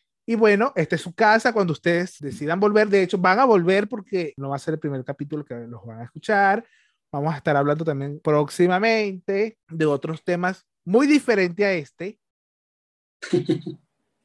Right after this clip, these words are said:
Speaker 1: porque es muy controversial. Sobre todo con Diego voy a, voy a estar conversando algo que tiene que ver mucho con la comunidad.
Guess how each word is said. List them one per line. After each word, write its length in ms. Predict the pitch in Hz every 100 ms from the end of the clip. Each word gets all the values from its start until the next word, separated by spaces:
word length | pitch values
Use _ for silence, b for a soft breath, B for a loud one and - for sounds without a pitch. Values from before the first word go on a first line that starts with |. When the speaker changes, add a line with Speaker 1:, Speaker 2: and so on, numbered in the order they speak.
| _ B 185 B B _
Speaker 1:
porque 520 | 180 160 143 - 151
es 260 | 160 156 147
muy 200 | 160 160
controversial. 840 | 170 165 170 160 127 - 143 120 _ _
Sobre 260 | - 147
todo 160 | 143 196
con 160 | 220
Diego 340 | 202 185 196 202
voy 160 | 185 185
a, 100 | 196
voy 220 | 185 175
a 20 |
estar 200 | 156 185
conversando 460 | 185 185 151 151 -
algo 440 | 175 165 160 202 -
que 140 | 156
tiene 240 | 135 139 143
que 140 | 156
ver 140 | 139 143
mucho 320 | 151 151 170
con 120 | 156
la 120 | 143
comunidad. 440 | 131 120 117 98